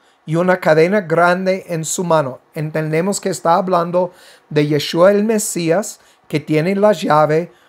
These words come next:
del abismo y una cadena grande en su mano. ¿Qué quiere decir? Bueno, obviamente está hablando figurativamente.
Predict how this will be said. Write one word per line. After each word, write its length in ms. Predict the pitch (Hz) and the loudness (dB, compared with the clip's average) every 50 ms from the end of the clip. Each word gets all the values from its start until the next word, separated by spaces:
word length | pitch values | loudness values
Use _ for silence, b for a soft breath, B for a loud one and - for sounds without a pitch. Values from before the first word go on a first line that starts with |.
| b b b b _ _ _ | b b b b _ _ _
del 280 | 165 143 147 147 151 | -4 -2 0 2 4
abismo 800 | 156 160 147 135 180 185 196 185 - - 165 151 139 139 147 151 - _ _ - | 2 2 2 -2 -4 -4 -4 -4 -4 -6 -4 -2 -2 -2 -4 -6 -10 _ _ -8
y 100 | 160 151 | -4 -4
una 200 | 165 170 170 156 | 0 0 -2 0
cadena 400 | - 160 160 156 165 180 196 208 | 2 2 4 4 4 2 0 0
grande 440 | 175 170 160 165 170 170 175 180 175 | 0 2 2 2 2 2 0 -4 -6
en 120 | 170 160 | -6 -6
su 160 | - - - | -6 -8 -4
mano. 320 | 175 175 175 165 139 104 b b b b b b _ | -2 0 0 0 -2 -6 b b b b b b _
¿Qué 160 | - 180 180 | -6 -6 -4
quiere 260 | - 196 196 214 214 | -2 -2 -2 0 0
decir? 540 | 208 208 208 - - 220 226 220 165 131 - b b b b b | -2 -2 -4 -4 -4 -2 -2 -2 -2 -4 -8 b b b b b
Bueno, 240 | - 185 196 190 175 - | 0 2 2 2 2 0
obviamente 500 | 175 175 196 220 214 196 196 196 185 196 | 0 0 0 0 0 -2 -2 -2 -4 -6
está 260 | 185 - - 180 175 | -6 -4 0 0 2
hablando 400 | 190 180 170 170 165 170 170 165 | 2 2 2 2 2 2 -2 -6
figurativamente. 1300 | - - 170 160 175 175 185 180 - - 170 165 151 165 160 165 170 185 202 202 196 - - 117 98 | -6 -6 -6 -4 -4 -4 -4 -4 -6 -6 -6 -4 -2 -2 -2 0 2 2 2 0 0 -4 -8 -12 -12